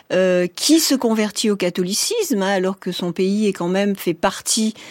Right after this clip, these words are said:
des, des, de la, de la zone protestante, hein, des, des, des monarchies, euh,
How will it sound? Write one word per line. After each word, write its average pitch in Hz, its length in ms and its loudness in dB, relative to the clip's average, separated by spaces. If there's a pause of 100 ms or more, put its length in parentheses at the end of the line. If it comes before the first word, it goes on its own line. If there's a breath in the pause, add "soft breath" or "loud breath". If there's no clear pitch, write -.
(200 loud breath)
des, 170 400 2
des, 165 420 0
de 160 120 -4
la, 156 200 -6 (140)
de 175 120 -6
la 175 180 0
zone 185 540 4 (180 loud breath)
protestante, 208 720 2
hein, 180 160 -2
des, 165 200 0
des, 160 280 0
des 156 140 -4
monarchies, 170 680 -2
euh, 165 140 -6